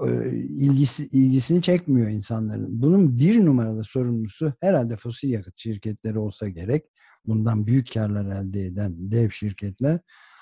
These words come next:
Ama onunla aynı ortaklıkta olduğunu söyleyebileceğimiz medya var.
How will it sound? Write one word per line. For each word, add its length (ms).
Ama 240
onunla 600
aynı 500
ortaklıkta 920
olduğunu 380
söyleyebileceğimiz 760
medya 480
var. 300